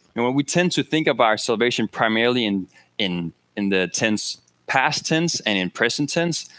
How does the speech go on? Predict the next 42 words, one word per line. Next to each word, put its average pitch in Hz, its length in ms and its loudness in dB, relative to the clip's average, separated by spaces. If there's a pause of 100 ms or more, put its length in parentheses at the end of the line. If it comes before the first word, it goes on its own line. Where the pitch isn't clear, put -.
(120)
"I 110 100 2
have 110 340 0
been 143 140 0
saved," 156 420 -2
"I 82 120 2
am 107 300 0
saved." 143 580 -2 (1300)
But 147 140 -2
here 214 240 0
Peter 190 300 0
is 160 120 0
talking 151 460 0
about 117 500 0
the - 60 -2
future - 640 -4
aspect - 680 -2 (120)
of 104 220 -2
our 92 140 -2
salvation. - 720 -8 (1200)
We 113 100 -4
see - 180 -2
that 151 240 4
in 104 320 -2
verse 113 220 0
three, 123 260 0
four, 127 260 0
and 104 120 -2
five. 113 460 2
So 92 280 -4
look 113 300 0
up 131 160 0
there 120 240 2
with 110 240 -4
me, 101 400 -2 (240)
verse - 180 -6
three, 123 180 -4
four, 135 200 -2
and 110 100 -2
five, 107 320 2
where 107 100 0
he 110 60 -4
describes - 1080 -2